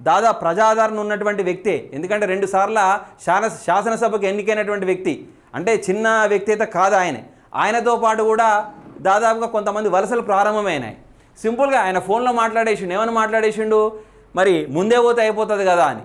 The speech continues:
ఇట్లా ఈ ప్రచారం కూడా వాళ్ళని చాలా ఉక్కిరి బిక్కిరి చేస్తుంది. ఇక తర్వాత కాళేశ్వరానికి బాధ్యుడు కేసీఆర్, ఈయననే బాధ్యుడట దాదాపుగా.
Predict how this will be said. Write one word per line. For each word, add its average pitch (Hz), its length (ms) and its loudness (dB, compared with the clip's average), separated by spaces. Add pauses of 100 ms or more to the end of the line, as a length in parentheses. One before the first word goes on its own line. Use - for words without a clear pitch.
(140)
ఇట్లా 214 240 -2
ఈ 214 260 -2
ప్రచారం 233 500 0
కూడా 220 420 2
వాళ్ళని 190 220 -2 (100)
చాలా 196 380 2 (220)
ఉక్కిరి 233 300 -2
బిక్కిరి 226 300 -2
చేస్తుంది. 151 540 -2
ఇక 147 300 0 (120)
తర్వాత 175 580 2 (460)
కాళేశ్వరానికి 214 760 0
బాధ్యుడు 180 400 0
కేసీఆర్, 180 500 -6 (440)
ఈయననే 165 280 -4
బాధ్యుడట 147 500 -4 (340)
దాదాపుగా. 117 520 0